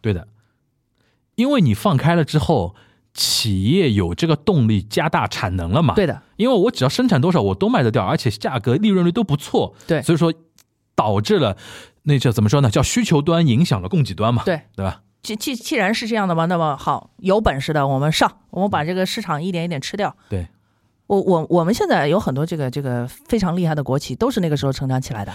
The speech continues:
Speaker 1: 大家听，听上来，我们现在描述啊，很轻描淡写啊，
Speaker 2: 嗯。
Speaker 1: 好像，好像给予一点时间，这个事情就会平滑过渡，但是是有阵痛的，
Speaker 2: <laughs> 这个痛，
Speaker 1: 而且是非常强的阵痛。
Speaker 2: 非常厉害。
Speaker 1: 而且在中国啊，这种阵痛一旦涉及到国计民生的那种阵痛啊，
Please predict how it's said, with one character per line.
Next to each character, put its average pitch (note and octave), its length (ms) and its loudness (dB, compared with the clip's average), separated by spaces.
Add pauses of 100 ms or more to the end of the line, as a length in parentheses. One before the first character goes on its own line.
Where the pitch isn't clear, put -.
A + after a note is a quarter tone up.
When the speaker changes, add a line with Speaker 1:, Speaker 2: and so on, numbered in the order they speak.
(100)
Speaker 1:
大 C4+ 140 0
家 C#4 80 2
听， G#3 200 0
听 D#4 220 -2
上 G#3+ 120 2
来， A2+ 100 2
我 G2+ 80 0
们 A#2+ 80 4
现 G3+ 80 4
在 G3 60 4
描 G#2 200 2
述 C3 200 0
啊， F2+ 160 0
很 F#2+ 280 -2
轻 F3+ 140 0
描 D#3 100 4
淡 E3 160 2
写 E2 220 -4
啊， E2+ 240 -12
Speaker 2:
嗯。 C3+ 260 -6
Speaker 1:
好 A2 140 -2
像， C#3+ 340 2 (140)
好 - 100 -2
像 E3 160 2
给 B2 160 0
予 F3+ 160 4
一 C#3+ 40 4
点 B2 140 4
时 - 180 -2
间， C3+ 160 2
这 C#3+ 80 0
个 C#3+ 60 4
事 C3+ 120 2
情 B2 100 4
就 C3 120 2
会 B2 80 2
平 A2 180 0
滑 A2 100 2
过 G#2+ 160 0
渡， G#2 80 0
但 E3 220 2
是 - 100 -2
是 - 160 0
有 A2 120 2
阵 D3 200 2
痛 C3+ 180 2
的， E2+ 140 -2 (180)
Speaker 2:
<laughs> - 180 -18
这 - 100 -2
个 G3+ 60 4
痛， G#3+ 100 2
Speaker 1:
而 - 20 0
且 G3+ 60 2
是 F#3+ 60 2
非 D4 180 2
常 E3 180 4
强 C#3 160 2
的 C3 60 6
阵 B3 80 0
痛。 - 60 0
Speaker 2:
非 D3 60 4
常 D#3+ 100 2
厉 D#3 100 2
害。 A#2 240 -2
Speaker 1:
而 G3 100 2
且 B3+ 80 4
在 G#3+ 80 4
中 B3+ 220 2
国 A2 220 2
啊， G2+ 60 2
这 D4+ 140 0
种 D3 160 4
阵 D3 180 2
痛 C3+ 140 4
一 C#3+ 60 4
旦 G3 100 4
涉 G3 160 2
及 C#3 120 -2
到 D3 140 2
国 A#2 260 0
计 F3 180 2
民 G2+ 200 4
生 G3 180 2
的 E3 80 4
那 B2+ 80 4
种 F#2 160 0
阵 G#2 180 2
痛 F#2+ 160 0
啊， D#2 100 -6